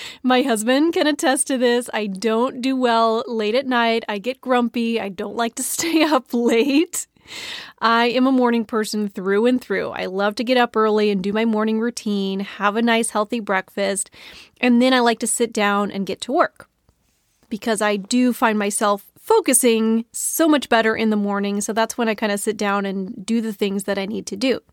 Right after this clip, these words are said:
So I had a few things going on today and still have a little bit left to go after I record this. But I had a few meetings today. I had a couple of clients,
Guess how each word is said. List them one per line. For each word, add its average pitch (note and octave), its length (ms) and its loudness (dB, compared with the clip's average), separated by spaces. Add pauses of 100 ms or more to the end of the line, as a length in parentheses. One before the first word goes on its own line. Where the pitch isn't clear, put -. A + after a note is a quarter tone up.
(440)
So - 320 0 (360)
I C4 100 2
had C#4+ 100 4
a C4 60 4
few A4 220 2
things D#4 340 2
going B3+ 260 2
on A3+ 180 2
today A3+ 420 0
and G#3+ 260 0
still D4+ 200 -2
have B3+ 180 0
a A3+ 40 0
little A3+ 240 2
bit G3+ 240 -4
left A3 460 -2
to - 140 -2
go G#3+ 360 2
after G#3 460 -2
I G3+ 180 -2
record G#3 600 -6
this. B3 420 -2 (380)
But A3+ 160 0
I A3+ 80 2
had F4+ 180 2
a A#4 60 0
few F#4 260 0
meetings B3+ 380 2
today. A3+ 460 0
I G#3+ 160 -2
had A#3 680 2
a G#3 100 -4
couple F4 320 -4
of - 140 -8
clients, A#3+ 720 0